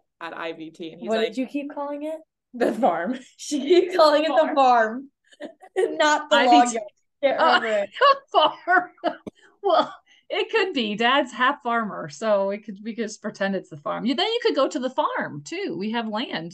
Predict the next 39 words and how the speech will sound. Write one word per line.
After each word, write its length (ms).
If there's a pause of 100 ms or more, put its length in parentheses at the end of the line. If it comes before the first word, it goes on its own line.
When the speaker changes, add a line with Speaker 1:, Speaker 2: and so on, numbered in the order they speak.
Speaker 3:
that 220
time 260
Tim 240
farms, 480
so 80
you 80
could 140
go 120
there 160
too. 320 (560)
Speaker 1:
I 120
don't 220
have 120
to 80
wear 160
a 80
suit. 380 (640)
Speaker 2:
No. 680
Speaker 1:
Okay. 100 (280)
Well, 140
that's 180
gonna 100
be 80
very 280
different 340
than 100
what 140
I'm 140
doing 280
nowadays. 720
Speaker 2:
That's 240
true. 400 (300)
Speaker 3:
Oh, 40
Speaker 1:
I 100
wanna 180
Speaker 3:
definitely. 320 (580)
Speaker 1:
different 240
perspective. 720 (760)
Speaker 3:
Okay. 320